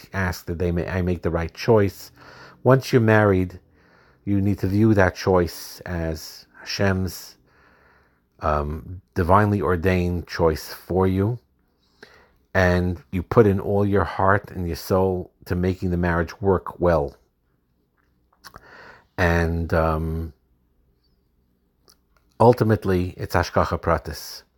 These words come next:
Now, that doesn't mean that every marriage will last, but that your marriage is totally Min Hashamayim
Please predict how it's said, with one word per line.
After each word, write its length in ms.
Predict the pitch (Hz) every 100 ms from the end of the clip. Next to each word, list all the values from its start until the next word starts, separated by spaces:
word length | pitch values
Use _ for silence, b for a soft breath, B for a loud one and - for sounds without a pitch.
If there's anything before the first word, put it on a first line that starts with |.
| _ _ _ _ _ _ _ _ _ _ - b b b b - 92 -
Now, 400 | - 110 101 98
that 200 | 95 104
doesn't 280 | 117 113 107
mean 160 | 107 101
that 140 | -
every 220 | 107 98
marriage 460 | 95 95 92 87 -
will 160 | 90 87
last, 560 | 87 113 120 - - _ _ _ _ _ _ b b b b b b b
but 260 | 78 98 -
that 220 | 95 101
your 80 | 92
marriage 400 | 98 95 90 85
is 100 | -
totally 580 | - 117 107 101 98 98 _ _
Min 180 | 90 92
Hashamayim 680 | 87 - 82 80 80 78